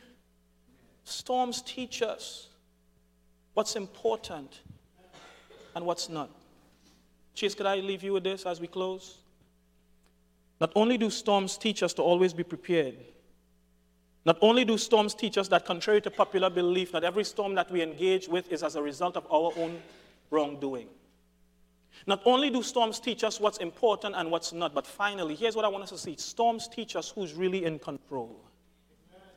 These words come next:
We are a people that are obsessed with having control. <laughs> Some of us have been blessed with,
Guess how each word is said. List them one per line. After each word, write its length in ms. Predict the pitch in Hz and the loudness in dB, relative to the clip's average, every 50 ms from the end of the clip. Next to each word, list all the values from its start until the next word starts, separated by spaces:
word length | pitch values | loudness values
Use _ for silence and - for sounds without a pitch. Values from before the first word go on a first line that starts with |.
| _ _ _ - - - _ _ _ _ _ _ _ _ - | _ _ _ -20 -20 -20 _ _ _ _ _ _ _ _ 2
We 140 | 185 233 196 | 2 6 8
are 180 | 208 196 190 | 8 8 8
a 40 | 175 | 6
people 480 | - - - - - 220 - - 202 190 | 4 0 -4 -4 -4 -4 -2 0 2 4
that 140 | 180 175 170 | 6 6 6
are 120 | 156 - | 4 2
obsessed 1080 | - 151 131 - - - - - - - 262 180 - - - - - - - - - - - _ _ _ _ _ _ _ _ _ _ _ _ _ | 2 0 0 0 -4 -8 -6 -6 -4 -2 -2 -2 -2 -4 -8 -8 -10 -12 -14 -16 -18 -20 -20 _ _ _ _ _ _ _ _ _ _ _ _ _
with 80 | - 156 | -10 -6
having 320 | - 175 156 - 160 156 | -4 -4 -4 -2 -4 -8
control. 580 | 151 151 151 147 139 - - 139 123 110 98 - - _ _ _ _ _ - - - - _ _ _ _ _ _ _ _ _ - - _ _ _ _ _ _ _ _ _ _ _ _ - | -8 -10 -10 -10 -10 -8 -6 -6 -6 -6 -8 -12 -20 _ _ _ _ _ -20 -20 -20 -20 _ _ _ _ _ _ _ _ _ -20 -20 _ _ _ _ _ _ _ _ _ _ _ _ -20
<laughs> 60 | - - - - _ - 113 113 - _ - - 107 - - _ _ - - _ _ _ _ _ _ _ _ _ | -20 -20 -20 -20 _ -20 -20 -20 -20 _ -20 -20 -20 -20 -20 _ _ -20 -20 _ _ _ _ _ _ _ _ _
Some 180 | - - 226 208 | 0 2 2 2
of 120 | 185 185 | 2 2
us 120 | 196 190 | 0 2
have 140 | - 185 170 | 2 0 0
been 180 | 165 156 147 143 | 0 -2 -4 -4
blessed 440 | 135 147 156 170 165 160 - - 139 | 0 4 4 4 4 4 0 -4 -2
with, 260 | 143 135 - - | -2 -2 -2 -4